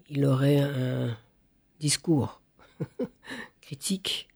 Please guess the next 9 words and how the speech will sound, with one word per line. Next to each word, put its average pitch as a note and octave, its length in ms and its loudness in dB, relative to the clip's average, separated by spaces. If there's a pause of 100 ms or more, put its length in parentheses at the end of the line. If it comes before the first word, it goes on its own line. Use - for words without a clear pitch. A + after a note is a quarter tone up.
(1040)
euh, B2 400 -8 (1600)
parce C3+ 140 -4
que C#3+ 420 4 (1400)
ces - 240 0
femmes D#3+ 360 6
étaient D3 320 4 (240)
souvent D#3+ 500 0 (640)
des A#2+ 100 -2
femmes D3+ 360 6